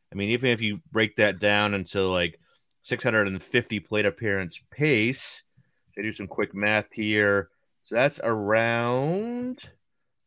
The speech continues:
yeah, twenty-six, twenty-seven home runs and steals. And we know he has the upside for more than that on both. You know, last year, cranked the ball, seventeen point nine percent barrel rate,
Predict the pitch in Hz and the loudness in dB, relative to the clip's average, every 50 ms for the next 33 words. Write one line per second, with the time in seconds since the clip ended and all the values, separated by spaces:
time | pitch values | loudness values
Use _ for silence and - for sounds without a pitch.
0 | _ _ _ _ - 202 - - - 139 156 160 160 156 - 165 156 - - - | _ _ _ _ -2 -2 -2 -2 -2 0 2 2 2 2 2 0 0 0 -2 -2
1 | - 147 143 131 - - 139 131 131 123 131 127 123 123 127 127 127 120 - - | 0 0 0 0 2 2 2 2 2 2 0 0 2 2 2 2 2 0 -4 -4
2 | 113 113 117 117 - - - 120 117 110 107 101 - 110 110 110 110 110 107 101 | -2 -2 -2 -2 -4 -8 -4 -2 0 0 0 -2 -2 -4 -4 -2 0 0 0 0
3 | 98 107 104 95 110 104 101 90 104 101 98 - 107 101 - 101 92 92 - 80 | 0 -2 -4 0 2 2 2 4 0 0 0 0 -2 -2 -2 -4 -6 -6 -10 -12
4 | 82 107 104 107 98 95 95 95 95 95 92 - - _ _ _ _ _ _ _ | -8 -4 -2 0 0 0 -2 0 0 0 0 -2 -4 _ _ _ _ _ _ _
5 | _ _ _ _ _ _ _ _ - 101 104 92 80 117 113 117 117 110 101 98 | _ _ _ _ _ _ _ _ -10 -10 -10 -4 2 4 4 6 6 4 0 -2
6 | - _ _ _ _ _ _ _ _ 85 85 85 104 104 104 - - - 104 101 | -10 _ _ _ _ _ _ _ _ -10 -4 -2 0 0 0 0 -2 -2 0 0
7 | 95 - - - 113 110 107 - - 98 101 101 101 98 - - 117 117 117 123 | 0 -2 0 4 4 4 4 4 -2 0 2 2 2 2 2 2 0 2 2 0
8 | 110 - 117 113 101 - - 107 85 67 101 104 104 98 - - 92 85 82 - | -2 -2 -2 -2 -2 -4 -6 -6 -6 -2 -2 -2 -2 -2 -4 -6 -8 -10 -8 -2
9 | - 95 98 104 104 101 101 101 98 98 98 98 - | 0 2 4 4 4 4 4 4 4 2 2 -2 -4